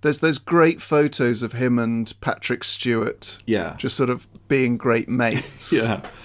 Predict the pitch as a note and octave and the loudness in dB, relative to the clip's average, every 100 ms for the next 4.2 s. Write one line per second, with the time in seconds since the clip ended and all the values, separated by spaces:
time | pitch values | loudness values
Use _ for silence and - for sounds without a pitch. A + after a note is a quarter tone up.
0 | - - - E3 D3+ - F3 G#3+ - C#3 | -20 -20 -2 2 2 4 4 4 4 0
1 | C#3 D#3+ F3+ D#3+ C#3+ C3 - A#2+ C3 - | 2 2 4 0 0 0 -2 0 0 -2
2 | - - A2+ G2+ - G#2+ E2+ - B2 B2+ | -4 -2 -2 -2 -2 -2 -2 -2 0 4
3 | C3 B2+ B2 A#2+ A#2+ A2 - B2 G#2+ F2+ | 6 4 4 0 0 -4 -4 -4 -4 -4
4 | - | -12